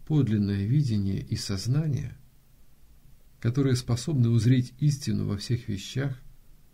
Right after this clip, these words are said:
именно эти люди не испытывают потребности судить о ком-то или о чем-то.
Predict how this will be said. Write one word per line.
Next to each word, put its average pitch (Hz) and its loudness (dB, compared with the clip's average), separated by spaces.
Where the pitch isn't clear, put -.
именно 165 -2
эти 170 -2
люди 135 4
не 110 4
испытывают 113 2
потребности 110 -2
судить 151 0
о 98 0
ком-то 98 -8
или 120 2
о 123 0
чем-то. - -6